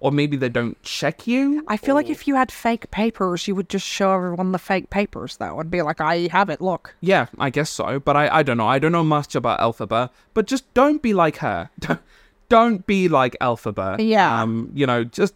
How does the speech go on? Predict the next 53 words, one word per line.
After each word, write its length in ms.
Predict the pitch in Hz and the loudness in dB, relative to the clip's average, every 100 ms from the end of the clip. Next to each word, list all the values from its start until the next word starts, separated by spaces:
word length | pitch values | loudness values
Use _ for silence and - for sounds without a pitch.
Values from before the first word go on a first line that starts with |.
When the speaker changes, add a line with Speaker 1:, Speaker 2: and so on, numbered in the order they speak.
| - | -10
Speaker 1:
yeah. 360 | 104 85 92 95 _ _ _ _ | -6 -6 -6 -10 _ _ _ _
Y-, 160 | - 160 - 196 | -10 -10 -10 -6
peop-, 240 | - 254 - | 2 2 2
they 180 | 196 208 | 2 4
are 140 | 214 | 4
people, 300 | 214 220 - 185 | 2 -2 -4 -2
you 120 | 190 | 0
know, 200 | 160 - | 0 2
I 180 | 190 247 | 4 4
think 280 | 254 180 143 | 4 0 0
I've 120 | 139 | -2
got 140 | 131 110 | 0 -2
A 60 | |
D 880 | 123 120 117 - _ _ 147 135 123 | 0 -2 -4 -8 _ _ -2 0 0
H 180 | 113 - | 0 -2
D. 320 | 113 120 220 - _ _ - | -2 0 -2 -4 _ _ -2
Have 180 | 139 127 | 0 0
I 60 | |
been 200 | 120 123 | 0 -2
screened 400 | - - 147 185 | -2 -2 0 0
for 200 | 214 220 | 0 0
it 40 | 233 | 2
or 140 | 151 | 0
checked 280 | - 180 208 | -2 -2 -4
for 160 | - 233 | 0 -2
it? 120 | 262 - _ | -2 -6 _
No. 280 | 127 117 92 175 | -6 -2 -2 -4
Do 60 | 247 - | -6 -6
Speaker 2:
I 120 | - 139 | 0 2
Speaker 1:
I 100 | 147 | 2
Speaker 2:
think 100 | - | 2
Speaker 1:
want 120 | 208 | 2
Speaker 2:
I 100 | 220 | 2
have 200 | 226 233 | 0 0
Speaker 1:
to? 60 | 233 | 0
Speaker 2:
it 60 | |
as 220 | 269 - 320 | -2 -4 -2
well. 220 | 330 320 | 0 2
Speaker 1:
Yeah. 380 | 180 151 202 196 | 2 0 -2 -4
<laughs> 80 | - | 0
Speaker 2:
But 160 | 214 262 | 4 6
I 120 | 302 | 4
feel 200 | - 349 | 4 2
like 140 | 330 | 2
everybody 440 | 233 254 294 302 254 | 2 -2 0 -2 -4
thinks 340 | - 220 196 | -4 -4 -4
they 140 | - 185 | -6 -6
fucking 320 | - 175 175 | -4 -8 -6
have 180 | 180 175 | -6 -6
A 120 | 175 | -6
D 100 | 165 214 | 0 0
H 220 | 139 | 0
D. 80 | - | -4